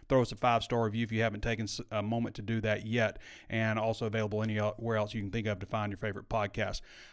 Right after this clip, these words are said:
Ozarks Go. I wanna tell you about our friends at Ozarks Go. Ozarks Go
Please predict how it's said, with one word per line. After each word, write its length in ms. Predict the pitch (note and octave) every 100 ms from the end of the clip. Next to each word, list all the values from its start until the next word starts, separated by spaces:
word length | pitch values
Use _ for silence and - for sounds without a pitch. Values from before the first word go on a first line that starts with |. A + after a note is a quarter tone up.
| -
Ozarks 480 | D#3+ F3+ F3+ E3+ -
Go. 420 | B2+ E3 B2 F#2+ - -
I 60 | B2
wanna 160 | C3+
tell 160 | C3+ C#3+
you 80 | C3+
about 180 | B2+
our 100 | B2+
friends 260 | A2+ C3+ B2
at 80 | A#2+
Ozarks 420 | B2 A#2+ A#2+ -
Go. 220 | B2+ A#2+
Ozarks 400 | B2 C#3 D#3 B2+
Go 540 | C3 B2+ B2 A#2+ B2